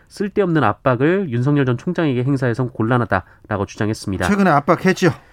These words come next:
Speaker 1: 네, 윤석열 전 총장과 가까운 권성동 의원도 윤석열 전 총장의 지지율은 위험하다고 평하는 것은 정치 평론가나 여당 인사가 할 말이다,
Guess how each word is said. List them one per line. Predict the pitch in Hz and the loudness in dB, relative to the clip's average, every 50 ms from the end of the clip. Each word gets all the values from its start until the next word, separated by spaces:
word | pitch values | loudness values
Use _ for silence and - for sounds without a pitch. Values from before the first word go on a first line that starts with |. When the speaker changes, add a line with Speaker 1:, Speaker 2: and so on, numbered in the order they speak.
| - _ - | -20 _ -2
Speaker 1:
네, | 123 131 127 127 120 | 0 2 2 4 4
윤석열 | 135 160 165 185 190 190 185 | 4 4 4 4 2 2 2
전 | 170 175 165 | 2 2 0
총장과 | - 202 208 196 202 190 180 170 | 0 -2 0 2 2 0 0 0
가까운 | 156 147 - - 156 151 147 135 | -2 -2 0 0 2 2 2 2
권성동 | - 131 135 135 160 160 151 151 131 | 0 0 2 2 2 2 2 2 2
의원도 | 123 123 120 117 110 107 98 101 123 147 160 147 - 120 | 2 2 2 0 0 0 0 0 -2 -2 -4 -6 -4 -2
윤석열 | 127 139 135 170 165 165 160 | -2 0 2 2 2 2 2
전 | 147 151 143 | 2 0 -2
총장의 | - - 185 175 170 156 151 139 | -2 -2 -2 0 0 0 0 -2
지지율은 | - - 127 127 139 139 139 139 127 110 | -4 -8 -4 0 0 2 2 2 0 0
위험하다고 | 107 117 139 143 139 131 127 120 123 123 | 0 0 2 2 2 2 0 0 -2 -2
평하는 | - 170 165 156 147 139 | -2 -2 -2 0 0 -2
것은 | 117 110 - - 139 170 185 175 | -2 -4 -4 -2 -4 -4 -4 -6
정치 | - - 120 123 127 - 147 | -6 -2 -2 -2 -2 -2 -6
평론가나 | - - 151 147 143 135 120 117 113 117 120 117 110 95 | -6 -2 -2 0 0 0 -2 -2 -2 0 0 -2 -2 -2
여당 | 90 101 110 143 147 143 | -2 0 0 0 0 0
인사가 | 131 123 123 107 117 | 0 0 -2 -2 -2
할 | 113 113 | -2 0
말이다, | 110 104 98 - 110 104 | -2 -2 0 0 0 -2